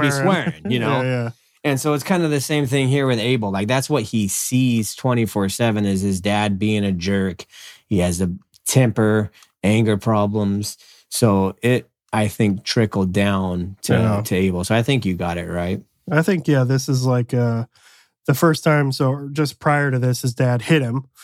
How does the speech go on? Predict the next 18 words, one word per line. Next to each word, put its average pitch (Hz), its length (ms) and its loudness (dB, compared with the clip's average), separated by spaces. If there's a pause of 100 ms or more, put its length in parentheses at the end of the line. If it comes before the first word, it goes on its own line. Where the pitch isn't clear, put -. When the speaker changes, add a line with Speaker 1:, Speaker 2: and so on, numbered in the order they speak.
(220)
Speaker 2:
and 135 200 2
that's, 131 260 0
you 131 240 -2
know, 113 460 -2 (260)
he's 120 200 0
running 127 280 2
away. 123 320 0
And 120 140 0
then 120 140 0
this 143 200 2
is 127 140 2
just 127 160 2
kind 135 240 2
of 123 60 2
that 123 180 0
manifestation 131 800 -2
of, 117 140 -4
like, 120 300 -4